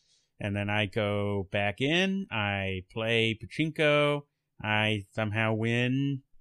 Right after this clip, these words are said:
thirty balls, and I go back out to me, like, "I have some useless metal, friend. Would you like to buy them from me?" "Oh, sure, I'll scrap that for you. Here, I'll give you ten yen a ball." And then you leave with three hundred yen, and then you're happier.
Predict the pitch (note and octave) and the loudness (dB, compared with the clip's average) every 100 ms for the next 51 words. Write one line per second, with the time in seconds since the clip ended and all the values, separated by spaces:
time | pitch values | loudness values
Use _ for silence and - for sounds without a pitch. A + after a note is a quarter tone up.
0 | _ G3 A#3 C3+ A2 G2 C#3 C#3+ A2 G#2+ | _ 2 4 4 2 2 2 0 0 0
1 | G#2 A2 A2 G#2+ A2+ A2 - G#2+ A2 B2+ | 0 0 2 0 2 0 0 -4 -2 -2
2 | D#3 C3+ A#2 - _ - F3 A#2 G#2 G#2 | -4 -2 -4 -4 _ 0 4 4 2 -2
3 | F#2 G2+ - D#3+ F3+ G3+ C3 G2 G#2+ G2+ | -4 -6 -4 -6 -2 2 2 2 0 0
4 | D#3 F3 - - F3 C3 A#3+ D3 D3 - | 0 -4 -8 -2 -2 0 2 6 6 4
5 | - D4 B2 G#2+ F#2 F#2+ E3 G#2 A#2 C3+ | -10 -4 0 0 -2 -6 -2 2 4 4
6 | C#3+ D#3+ G3 B3 - - _ A#3+ G#3 - | 2 0 0 -4 -8 -20 _ -2 -2 0
7 | C3+ B2 G2+ A#2+ C3+ - A2+ G2+ - A#2+ | 2 2 4 4 4 2 -2 0 -2 -2
8 | F#3 - D#3 E3+ G3 B3 A#3+ - _ - | -4 -6 -4 -2 -2 -2 -4 -6 _ -2
9 | A#3+ D3 G#2 A2 B2+ G#2 F2+ G2+ G#2 - | 4 6 6 4 2 -2 -6 -6 -6 -4
10 | G#2 G#2 A2+ C#3 F3+ G3+ B2 F2+ F2 - | -4 0 0 0 2 2 2 0 -8 -20
11 | _ D3 A2+ A2+ A2 G#2 A2+ D3+ - B3 | _ 0 2 2 0 -2 0 -2 0 2
12 | D#3 B2+ G#2 G#2 F#2 F2+ A#2+ C#3+ D3 C#3+ | 2 2 -2 -4 -4 -4 -2 0 0 -2
13 | C3 F2+ - F#3+ | -2 -6 -6 -8